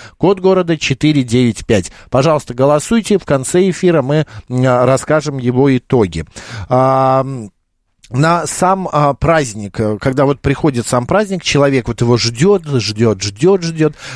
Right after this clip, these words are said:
Вот этот праздник случается, а потом бац, и какое-то неудовлетворение. Но он так быстро прошел.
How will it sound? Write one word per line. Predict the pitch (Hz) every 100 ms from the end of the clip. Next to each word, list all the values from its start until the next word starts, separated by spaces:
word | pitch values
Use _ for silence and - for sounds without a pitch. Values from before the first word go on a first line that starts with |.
| 113
Вот | 135 156
этот | 147
праздник | - 151 135 143
случается, | - 175 240 226 220 190 - _ _ -
а | 147
потом | 185 220 208
бац, | 233 247 - - - _ _ _ _ _
и | -
какое-то | 160 165 175 156
неудовлетворение. | 156 147 147 123 127 131 113 98 92 107 _ _ _
Но | 175 220
он | 208
так | 240 214 196
быстро | 208 180 175
прошел. | 160 170 165 - 135 104